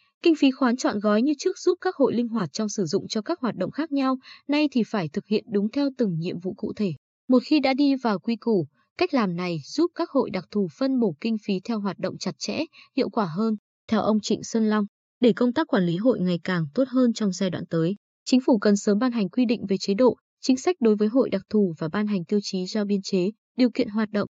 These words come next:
xây dựng chế độ chính sách cho cán bộ làm việc tại các hội theo kết luận của Ban Bí thư tại thông báo số một trăm năm mươi tám ngày hai tháng một năm hai nghìn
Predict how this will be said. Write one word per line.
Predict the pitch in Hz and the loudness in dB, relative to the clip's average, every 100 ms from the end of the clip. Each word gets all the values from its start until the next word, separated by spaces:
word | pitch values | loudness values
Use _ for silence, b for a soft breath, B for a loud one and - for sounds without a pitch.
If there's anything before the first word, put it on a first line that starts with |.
| _ _ - | _ _ -6
xây | - 320 | 2 2
dựng | 277 | 2
chế | 240 240 | 2 4
độ | 240 | 4
chính | 202 226 | 2 -2
sách | 339 339 | 0 -2
cho | 277 | -2
cán | 220 202 | 0 2
bộ | 240 208 | 4 2
làm | 202 180 | 0 0
việc | 196 185 | -2 -2
tại | - | -6
các | 285 | -4
hội | 285 226 | 0 0
theo | - 214 | 0 -2
kết | 320 | 0
luận | 311 233 | 0 0
của | - 160 | -2 -2
Ban | 196 185 | 0 -2
Bí | 175 | -2
thư | 220 214 | 0 0
tại | - | 0
thông | - 208 | -2 0
báo | 190 170 | 0 -2
số | - 185 | -2 0
một | 220 | 0
trăm | - 208 208 | 0 0 2
năm | 208 | 2
mươi | 202 | 0
tám | 180 175 247 | 0 0 0
ngày | 226 | -2
hai | 165 202 | 0 -2
tháng | 190 175 202 | -2 -2 -2
một | 196 | -2
năm | 190 196 | -4 -4
hai | 202 | -2
nghìn | 180 | -2